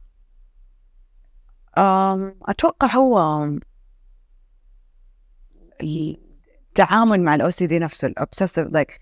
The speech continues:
يعني قاعدة أجل كثير. أنا مع، أنا مع الأخصائيين النفسيين والثيرابي مية بالمية، وأبغى، بس قاعدة أجل وسفر و-،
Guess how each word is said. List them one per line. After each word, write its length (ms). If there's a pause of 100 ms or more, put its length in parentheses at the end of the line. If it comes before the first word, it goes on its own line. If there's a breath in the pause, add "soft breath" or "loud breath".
(300)
يعني 440
قاعدة 320
أجل 220
كثير. 500
أنا 200
مع، 480 (200)
أنا 180
مع 280 (300)
الأخصائيين 520
النفسيين 380
والثيرابي 880
مية 300
بالمية، 440 (380)
وأبغى، 460 (280)
بس 60
قاعدة 300
أجل 400
وسفر 680
و-، 180